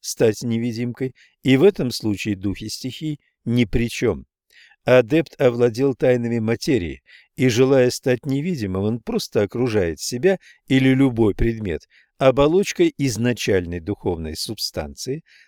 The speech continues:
на санскрите акаши. Но в скобках заметим, белый маг, адепт света, никогда без особой причины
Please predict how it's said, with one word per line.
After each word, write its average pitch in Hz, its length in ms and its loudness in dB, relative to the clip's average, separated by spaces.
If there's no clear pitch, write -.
на 127 160 2
санскрите 123 680 -2
акаши. - 640 -6
Но 123 160 2
в 120 80 -6
скобках 180 480 0
заметим, 117 540 -4
белый 139 400 2
маг, 165 340 -6
адепт 107 420 2
света, 95 480 -4
никогда 151 640 0
без 127 420 0
особой 92 500 -4
причины 82 540 -10